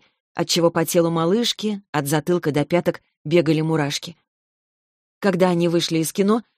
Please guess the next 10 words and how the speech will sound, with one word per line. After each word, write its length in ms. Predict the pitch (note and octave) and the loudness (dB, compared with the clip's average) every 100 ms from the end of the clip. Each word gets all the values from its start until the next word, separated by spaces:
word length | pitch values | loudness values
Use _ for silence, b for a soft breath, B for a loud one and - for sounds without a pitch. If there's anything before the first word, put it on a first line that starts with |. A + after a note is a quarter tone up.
| _ | _
шевелюра 540 | - A3 A#3+ B3+ C4+ A3 | -2 0 2 4 2 2
Аиши 340 | A#3 A#3 F#3+ | 0 -2 0
была 240 | E3+ F#3 | 0 2
еще 280 | F#3 E3+ F3 | 0 0 -2
более 360 | E3+ F#3 E3+ D#3 | 0 0 0 0
кудрявой 560 | E3+ E3 G3 F#3+ D#3+ | -2 0 0 2 0
и 20 | D3 | -2
всклокоченной, 760 | - D#3+ - A3 - G#3 G3 | 0 -2 2 0 0 -2 -4
чем 240 | G3 G3 F3 | -2 -2 0
обычно, 440 | F3 G3+ - C#3+ | 0 -2 -2 -6